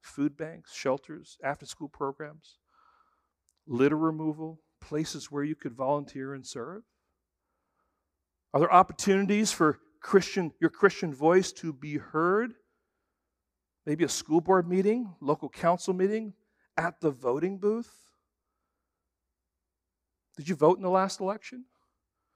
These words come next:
"I don't vote. I, uh, I don't do that." Remember, you're what?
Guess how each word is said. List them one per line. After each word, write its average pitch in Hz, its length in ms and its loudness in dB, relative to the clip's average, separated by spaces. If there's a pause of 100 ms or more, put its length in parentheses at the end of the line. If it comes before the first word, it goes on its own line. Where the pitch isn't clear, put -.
(380)
"I 131 340 8
don't 110 220 0
vote. 101 120 0
I, 117 160 6
uh, 90 380 -10 (200)
I 87 40 -18
don't 87 120 -20
do 87 120 -20
that." 85 120 -20 (2000)
Remember, 156 440 0
you're 139 260 2
what? 131 480 0